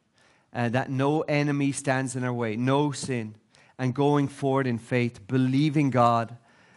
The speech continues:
not going by fear. God loves us. He wants our lives to be defined by victory, not by defeat and sin. But I believe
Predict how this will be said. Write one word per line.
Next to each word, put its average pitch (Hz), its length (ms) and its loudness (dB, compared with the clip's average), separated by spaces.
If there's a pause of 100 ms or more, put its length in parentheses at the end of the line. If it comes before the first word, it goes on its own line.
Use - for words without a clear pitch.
(120)
not 135 260 0
going 127 280 0
by 113 180 0
fear. 110 460 -6 (1000)
God 143 300 2
loves 135 360 0
us. 147 260 -8
He 135 160 -8
wants 131 300 -4
our 127 120 -2
lives 123 360 0
to - 100 -18
be 117 100 -4
defined 123 720 -6 (360)
by 120 200 -4
victory, 110 920 -4 (280)
not 120 420 0
by 120 200 0
defeat 113 720 -6 (100)
and 110 160 -4
sin. 104 420 -4 (1200)
But 131 140 4
I 131 80 6
believe 147 480 2